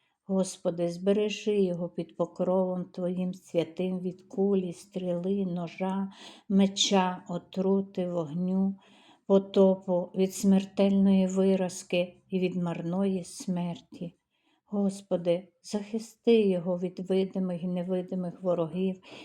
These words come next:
від всяких бід, скорбот і нещасть. Господи, зціли його від всяких хворіб, очисти від усякої скверни, вина,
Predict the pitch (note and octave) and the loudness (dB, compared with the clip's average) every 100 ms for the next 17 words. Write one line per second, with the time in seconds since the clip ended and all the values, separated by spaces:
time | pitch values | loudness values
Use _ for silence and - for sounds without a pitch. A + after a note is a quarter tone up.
0 | - G3+ G3+ G3+ - A3+ A3+ A#3 G3+ F#3+ | -4 4 4 2 -2 -2 0 0 0 0
1 | F#3 F#3+ F#3 - - F#3 F3 E3+ F#3+ G3+ | 2 2 0 -6 -4 -2 -2 0 0 0
2 | G3+ - F3+ F3+ F3 - - F3+ E3+ - | -2 -8 -6 -4 -6 -6 -4 -2 -4 -8
3 | - _ _ _ _ _ _ _ F#3+ G3+ | -20 _ _ _ _ _ _ _ 0 2
4 | F#3+ G3 - F3+ F3 E3+ - _ - - | 2 0 -6 -4 -4 -6 -12 _ -20 -6
5 | - A3+ A3 A3 G#3 G3 G3+ G3+ G3 - | 4 6 6 6 6 4 4 2 0 -4
6 | - A3 A3+ - G#3 - - G3+ G3 F3+ | -2 -2 -2 -4 -8 -8 -4 2 2 2
7 | F3 E3+ _ - F3+ - G3+ F#3+ - F#3+ | -2 -4 _ -12 -10 -4 0 0 0 -6
8 | F3+ F3 F3 - - G#3 G#3+ - F#3+ F#3+ | -4 -4 -8 -4 -2 -2 -2 -2 -2 -2
9 | - - F3 E3+ F3 E3+ E3+ E3+ F3+ _ | -10 -6 0 2 2 -2 -4 -6 -8 _
10 | _ _ _ _ F#3 F3 F3 F3+ F3+ | _ _ _ _ -6 -4 -2 -2 -4